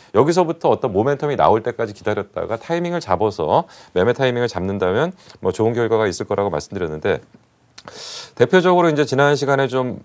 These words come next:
가장 먼저 좀 움직이는 게, 어, 파워로직스가 좀 먼저 움직이는 거 아니냐.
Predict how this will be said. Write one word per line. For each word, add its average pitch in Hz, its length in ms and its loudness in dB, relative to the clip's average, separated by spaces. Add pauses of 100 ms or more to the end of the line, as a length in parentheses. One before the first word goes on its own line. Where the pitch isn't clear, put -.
가장 165 400 0
먼저 147 220 0
좀 131 140 0
움직이는 107 540 -4
게, 180 220 0 (340)
어, 104 80 -12
파워로직스가 196 840 -2
좀 147 120 -8
먼저 104 240 -4
움직이는 104 380 -6
거 113 80 -2
아니냐. 80 680 -4